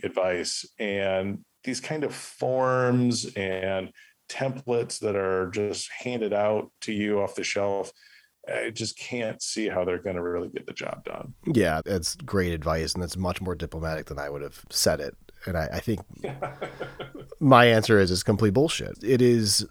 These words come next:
Speaker 2: if you see a Filipino V A, not the Filipino V As are bad, they're great, but if somebody is running an Amazon reinstatement program and gets assigned a V A,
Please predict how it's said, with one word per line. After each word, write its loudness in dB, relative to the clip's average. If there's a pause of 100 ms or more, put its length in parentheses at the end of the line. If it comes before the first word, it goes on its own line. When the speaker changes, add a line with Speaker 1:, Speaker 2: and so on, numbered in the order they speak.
(120)
Speaker 2:
if 2
you 10
see 4
a 8
Filipino 6
V 6
A, 4
not 2
the 2
Filipino 4
V 2
As -2
are -2
bad, -2
they're -2
great, 0 (460)
but 10
if 2
somebody 8
is 6
running 6
an 2
Amazon 2
reinstatement 0
program 0
and -6
gets 0
assigned 2
a 0
V 0
A, -2